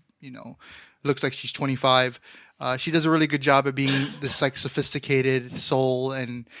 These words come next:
you know how you, people talk about old souls, "Oh, they, they have an old soul, they have an old soul." Like, they're really, like, you know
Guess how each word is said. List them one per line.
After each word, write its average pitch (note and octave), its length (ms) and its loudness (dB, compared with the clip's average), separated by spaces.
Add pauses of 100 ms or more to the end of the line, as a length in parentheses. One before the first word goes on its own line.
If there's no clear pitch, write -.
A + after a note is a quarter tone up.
(200)
you F#3 80 0
know F#3 80 6
how F3 80 8
you, D#3 240 0 (260)
people D#3 300 -2
talk C#3+ 200 4
about C3+ 300 2
old C#3+ 240 -2
souls, C#3 300 -2
"Oh, D#3+ 120 2
they, C#3+ 220 2
they C#3+ 100 0
have C3+ 120 0
an C3 80 -6
old B2+ 180 -4
soul, A#2+ 240 -4
they B2 100 -6
have B2 140 -6
an B2 60 -8
old A#2+ 180 -10
soul." B2 280 -10
Like, C3+ 220 -10
they're C3+ 140 0
really, C3+ 280 0
like, A#2+ 220 -6 (680)
you C3+ 80 -4
know B2+ 280 -4